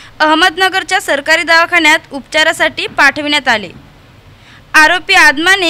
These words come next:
यास पोलिसांनी मुक्का मार लागल्यामुळे अहमदनगरच्या खाजगी दवाखान्यात उपचारासाठी दाखल केले आहे. आदमानेच्या भाच्याची रवानगी बालसुधारगृहात करण्यात आली आहे. याबाबत पाथर्डी पोलीस स्टेशनमध्ये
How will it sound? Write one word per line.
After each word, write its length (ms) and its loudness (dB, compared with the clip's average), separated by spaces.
यास 240 0
पोलिसांनी 720 -4
मुक्का 340 -2
मार 200 2
लागल्यामुळे 680 0
अहमदनगरच्या 880 -2
खाजगी 340 -2
दवाखान्यात 600 0
उपचारासाठी 720 -2
दाखल 460 0
केले 200 -4
आहे. 260 -2
आदमानेच्या 560 0
भाच्याची 520 -2
रवानगी 480 -2
बालसुधारगृहात 920 -2
करण्यात 340 -2
आली 220 -2
आहे. 220 -6
याबाबत 680 0
पाथर्डी 460 -2
पोलीस 320 -8
स्टेशनमध्ये 760 -2